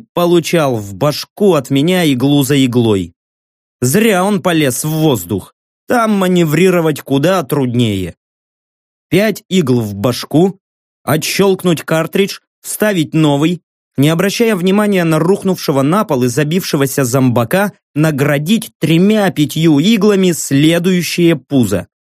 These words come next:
Я опоздал на секунду. С хлопком праздничного шампанского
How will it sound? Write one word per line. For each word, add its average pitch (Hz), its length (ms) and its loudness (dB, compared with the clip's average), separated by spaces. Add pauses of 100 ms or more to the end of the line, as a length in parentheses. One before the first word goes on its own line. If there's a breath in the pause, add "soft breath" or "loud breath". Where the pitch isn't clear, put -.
(760)
Я 143 240 2
опоздал 160 460 -2
на 156 100 0
секунду. 110 680 -4 (600)
С - 100 -8
хлопком 190 680 0
праздничного 156 840 -2
шампанского 180 1080 -2